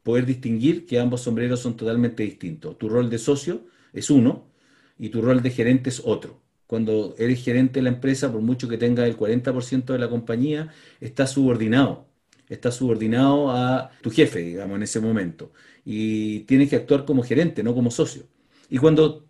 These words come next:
cuando tienes tus juntas de accionistas, tú puedes golpear la mesa como socio. Pero son dos instancias totalmente distintas y se te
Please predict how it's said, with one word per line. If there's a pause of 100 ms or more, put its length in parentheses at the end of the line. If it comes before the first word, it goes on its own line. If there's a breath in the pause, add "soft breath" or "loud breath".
(140)
cuando
tienes
tus
juntas
de
accionistas,
tú
puedes
golpear
la
mesa
como
socio. (320 loud breath)
Pero
son
dos
instancias
totalmente
distintas
y
se
te